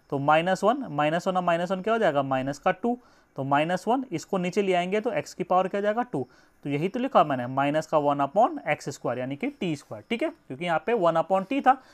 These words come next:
तो मैंने किसका निकाल के बताया आपको, वन upon x का,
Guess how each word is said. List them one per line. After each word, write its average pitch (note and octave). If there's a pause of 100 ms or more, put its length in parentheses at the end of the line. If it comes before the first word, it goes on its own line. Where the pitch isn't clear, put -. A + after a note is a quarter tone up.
(200)
तो D#3+
मैंने F3
किसका A3
निकाल C4
के B3+
बताया B3+
आपको, C4
वन D3
upon F3+
x -
का, -